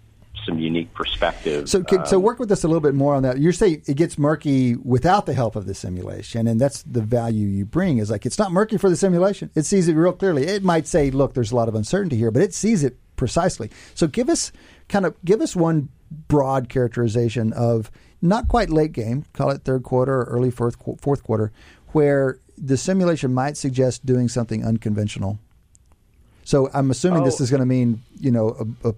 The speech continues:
Speaker 2: like, you know, you shouldn't, you probably shouldn't kick that obvious field goal in some situations, because even though three points helps you get up a little bit, it doesn't help you get up so much that it changes the utility of those points.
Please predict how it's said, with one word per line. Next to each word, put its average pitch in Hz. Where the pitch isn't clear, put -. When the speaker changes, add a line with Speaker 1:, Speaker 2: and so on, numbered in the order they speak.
Speaker 2:
like, 110
you 113
know, 101
you 104
shouldn't, 131
you 123
probably 156
shouldn't 156
kick 147
that 120
obvious 120
field 131
goal 107
in 113
some 165
situations, 135
because 113
even 143
though 127
three 123
points 123
helps 135
you 120
get 117
up 120
a -
little 190
bit, 135
it 120
doesn't 135
help 131
you 127
get 120
up 117
so 127
much 117
that 113
it 104
changes 113
the 104
utility 117
of 95
those 80
points. -